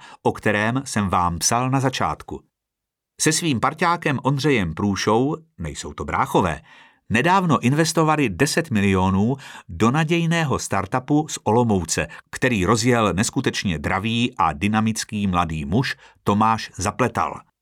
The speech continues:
Jako vášnivý cestovatel se rozhodl založit online deník pro všechny dobrodruhy Worldy a teď díky nové investici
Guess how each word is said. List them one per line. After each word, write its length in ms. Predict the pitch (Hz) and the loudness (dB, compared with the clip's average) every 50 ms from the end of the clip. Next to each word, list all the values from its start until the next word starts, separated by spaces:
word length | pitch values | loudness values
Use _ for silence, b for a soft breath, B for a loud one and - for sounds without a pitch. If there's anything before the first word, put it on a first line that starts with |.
| _ _ _ _ _ _ _ _ _ _ _ _ _ _ _ _ _ _ | _ _ _ _ _ _ _ _ _ _ _ _ _ _ _ _ _ _
Jako 320 | 113 135 135 135 165 127 | -2 -2 2 2 2 4
vášnivý 520 | 92 104 139 165 - - 202 185 170 113 - | 4 2 2 0 -2 -4 -4 -2 -2 -2 0
cestovatel 720 | - 151 151 - - 190 170 143 135 - 98 87 82 80 | 0 -2 0 0 0 2 0 0 2 0 0 0 0 -2
se 180 | - - 87 78 | -2 -2 0 2
rozhodl 400 | 107 135 135 165 170 147 101 85 | 2 2 2 2 2 2 2 2
založit 460 | 92 107 123 131 117 123 123 110 - _ | 2 2 2 2 2 0 -2 -2 -2 _
online 440 | - 117 127 135 147 143 135 110 | 0 0 2 2 0 0 0 0
deník 460 | 87 92 90 95 98 110 147 160 - B B B B B B B | -2 -2 0 0 0 -2 -2 -4 -8 B B B B B B B
pro 160 | - - 180 185 | 0 2 2 2
všechny 440 | - - - 208 - - - 101 | 0 -2 -2 -2 -2 0 0 0
dobrodruhy 680 | 87 101 110 127 139 143 135 143 143 131 135 135 131 123 - | 2 2 2 4 4 4 4 4 4 6 6 6 4 4 2
Worldy 720 | - 95 87 110 113 107 98 90 80 85 78 76 76 73 B B B B B B B B B B B | 0 -2 0 2 4 4 4 2 2 0 -2 -2 -6 -8 B B B B B B B B B B B
a 160 | - 95 90 80 | 0 0 0 0
teď 320 | - _ 196 190 170 165 - 85 | -2 _ 2 2 2 0 -4 -10
díky 360 | 80 78 104 95 85 - 101 92 | -6 -2 -2 -2 0 0 0 0
nové 220 | 90 80 85 80 | 0 0 0 -2
investici 760 | 80 80 101 92 90 98 95 - - 104 92 - - 139 147 | -2 -2 -4 -2 -2 -2 -2 -2 -2 -2 -2 2 0 0 0